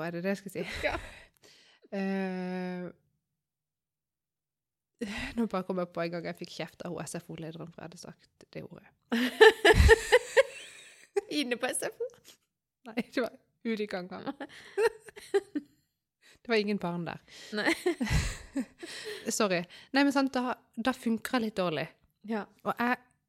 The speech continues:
Speaker 1: hadde sett for meg at jeg skulle ha middag.
Speaker 2: Fa-, ja.
Speaker 1: Og så tenkte jeg, da får jeg ta salat da.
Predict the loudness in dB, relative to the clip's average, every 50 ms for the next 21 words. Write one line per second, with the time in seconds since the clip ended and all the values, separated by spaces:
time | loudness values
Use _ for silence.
0 | -6 0 2 2 2 2 -2 -2 -4 -6 -4 -4 -2 0 0 -2 -2 -4 -6 -8
1 | -8 -10 -10 -10 -10 -12 -14 -16 _ -6 -2 0 4 6 6 6 6 4 -2 _
2 | _ _ _ _ _ _ _ _ _ _ _ -16 -8 -8 -6 -2 -2 -2 -2 -2
3 | -6 -8 -10 _ _ _ _ _ -20 -18 _ -6 -6 -4 -4 -6 -4 -2 -2 -4
4 | -2 -2 -2 -2 -2 -2 -6 -6 -6 -6 -2 0 0 0 -2 -4 -4 -2 -2